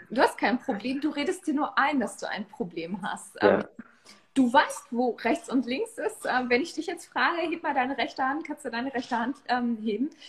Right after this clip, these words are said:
Speaker 1: Es ist,
Speaker 2: Mhm.
Speaker 1: ähm, eine Sache, glaub ich, des Fokus und
Speaker 2: Ja.
Speaker 1: ja, vielleicht auch ein bisschen des, des sich Einredens. Also wenn du dir die ganze Zeit sagst, „Nee, kann ich nicht“, dann, dann strengst du dich auch nicht an, ne? Aber wenn
Speaker 2: Ja.
Speaker 1: du sagst, „Okay, das ist eine Schwachstelle von mir,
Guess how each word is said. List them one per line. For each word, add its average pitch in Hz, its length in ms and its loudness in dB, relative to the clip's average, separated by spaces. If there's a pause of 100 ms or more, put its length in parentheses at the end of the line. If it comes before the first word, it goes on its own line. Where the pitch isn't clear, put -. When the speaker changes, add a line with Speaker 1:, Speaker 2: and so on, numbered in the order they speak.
(280)
Speaker 1:
Es 220 180 -4
ist, - 160 -2
Speaker 2:
Mhm. 202 120 0
Speaker 1:
ähm, 240 480 2 (140)
eine 240 180 4
Sache, 302 320 0
glaub 262 220 0
ich, - 140 -8
des - 240 -8
Fokus 415 760 -2
und 302 300 0 (220)
Speaker 2:
Ja. 110 200 12 (200)
Speaker 1:
ja, 480 80 0 (140)
vielleicht 392 340 4
auch 349 80 4
ein 339 100 -4
bisschen 359 300 -4
des, - 240 -8
des 320 200 -8
sich 339 140 -4 (100)
Einredens. 233 520 -2
Also 247 220 2
wenn 277 120 4
du 294 80 2
dir 285 140 -4
die 285 80 -6
ganze 330 260 -4
Zeit 330 180 -4
sagst, 294 280 0 (1160)
„Nee, 202 840 -2 (320)
kann 220 260 -2
ich 339 240 -4
nicht“, 392 500 -4
dann, 262 240 2
dann 262 160 -2
strengst - 380 -2
du - 60 -6
dich 349 160 0
auch - 100 6
nicht - 240 0
an, 339 180 2
ne? 240 160 2
Aber 254 220 6
wenn 269 80 0
Speaker 2:
Ja. - 80 10
Speaker 1:
du - 60 8
sagst, - 200 -6
„Okay, 392 220 -4
das - 140 -6
ist - 60 -12
eine 233 180 -4
Schwachstelle 415 560 -2
von 381 220 -4
mir, 392 100 -2